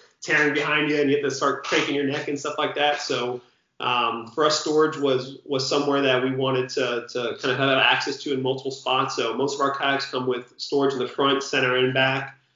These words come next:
Um, and, and of course, the built-in rod holders, just like most other kayak brands now as well. But, uh, those are the two big things for me. It was storage as well as, uh, displacement in the water,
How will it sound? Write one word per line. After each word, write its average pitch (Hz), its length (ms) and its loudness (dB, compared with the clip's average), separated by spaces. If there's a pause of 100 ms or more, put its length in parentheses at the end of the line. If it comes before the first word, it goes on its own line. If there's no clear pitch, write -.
(200)
Um, 123 280 0
and, 120 200 -2
and 131 80 -2
of 127 100 -6
course, 131 220 0
the - 80 -10
built-in 123 320 0
rod 113 200 -6
holders, 120 300 0
just 123 160 -4
like 110 280 -4
most 123 200 0
other 120 200 4
kayak 117 320 0
brands 113 260 -4
now 113 180 -2
as 107 140 -6
well. 110 340 0
But, 110 280 -6 (360)
uh, 113 200 0
those 135 180 6
are 147 80 8
the 131 80 6
two 139 140 2
big 139 160 4
things 127 260 0
for 120 60 -2
me. 113 200 -2
It 104 60 0
was 98 160 -4
storage 143 400 8
as 120 180 -2
well 117 220 0
as, 113 540 -4
uh, 104 160 -8
displacement 113 540 -2
in 107 40 0
the 104 80 0
water, 95 440 -2